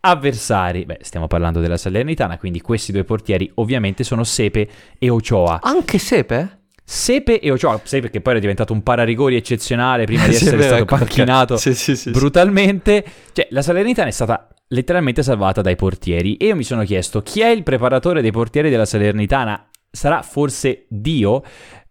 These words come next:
Speaker 1: No, sono due, perché effettivamente servono due grandi preparatori portieri.
Speaker 2: Certo.
Speaker 1: Complimenti a Michelangelo Rampulla, ex Juve,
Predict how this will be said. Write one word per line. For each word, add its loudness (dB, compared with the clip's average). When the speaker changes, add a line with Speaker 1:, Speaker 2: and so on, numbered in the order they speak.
Speaker 1:
No, 2
sono -4
due, 0
perché -6
effettivamente -4
servono -6
due -2
grandi -2
preparatori -2
portieri. 0
Speaker 2:
Certo. 0
Speaker 1:
Complimenti 2
a 4
Michelangelo 0
Rampulla, 2
ex -2
Juve, 2